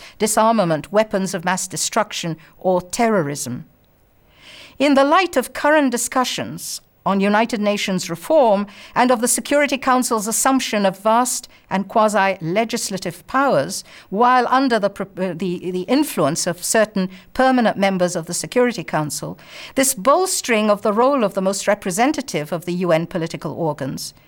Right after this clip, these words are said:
the General Assembly, is of major significance. The General Assembly, after all, is representative of the world community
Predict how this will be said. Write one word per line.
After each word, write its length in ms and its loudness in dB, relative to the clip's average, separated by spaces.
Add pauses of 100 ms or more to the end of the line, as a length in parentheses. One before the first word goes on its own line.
(120)
the 80 -6
General 320 0
Assembly, 580 0 (220)
is 300 0
of 180 0
major 340 -2
significance. 960 -10 (1040)
The 80 -4
General 400 4
Assembly, 480 2
after 400 -2
all, 340 0 (360)
is 260 2
representative 960 -2
of 240 0
the 100 -2
world 320 -2
community 720 -4